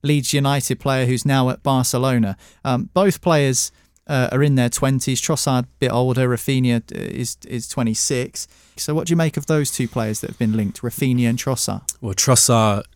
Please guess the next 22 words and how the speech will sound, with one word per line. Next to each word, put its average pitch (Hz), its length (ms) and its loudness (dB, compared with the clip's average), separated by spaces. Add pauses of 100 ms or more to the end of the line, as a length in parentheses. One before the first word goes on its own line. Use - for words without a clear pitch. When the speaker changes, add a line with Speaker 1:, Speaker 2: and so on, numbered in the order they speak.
(160)
Speaker 2:
his 110 260 4
situation's 101 760 2
really 101 560 2 (200)
unique 101 520 4
at 104 140 2
Brighton 95 480 0
just 95 180 0
because 101 240 0
his 92 100 0
agent's 98 340 2
basically 101 340 2
come 98 160 0
out 95 160 0
and 95 100 -2
said 98 220 2
that 107 100 -2
he 95 60 -2
feels 95 360 2
humiliated 101 760 0
by 92 140 -2
De 87 100 -2
Zerbi, 92 580 0